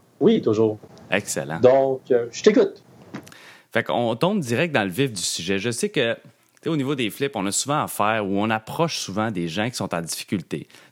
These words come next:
Speaker 2: Donc, gens en difficulté égale, bon, euh, des gens qui ont des retards à la banque, euh, qui ont des retards aux taxes, et puis ça. Puis souvent, même, ces gens-là vont se ramasser avec ce qu'on appelle des avis de soixante jours. Quand ils ont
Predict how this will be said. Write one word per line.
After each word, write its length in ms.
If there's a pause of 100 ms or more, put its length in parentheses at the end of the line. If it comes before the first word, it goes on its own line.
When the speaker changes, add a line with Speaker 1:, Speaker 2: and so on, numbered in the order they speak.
Speaker 2:
Donc, 200
gens 200
en 40
difficulté 640
égale, 340
bon, 400
euh, 180
des 120
gens 160
qui 80
ont 80
des 80
retards 320
à 60
la 60
banque, 440
euh, 180
qui 120
ont 80
des 100
retards 280
aux 100
taxes, 360
et 40
puis 100
ça. 200 (560)
Puis 220
souvent, 320
même, 200
ces 120
gens-là 260
vont 160
se 100
ramasser 640 (500)
avec 240
ce 80
qu'on 120
appelle 280
des 160
avis 140
de 40
soixante 380
jours. 240
Quand 220
ils 60
ont 120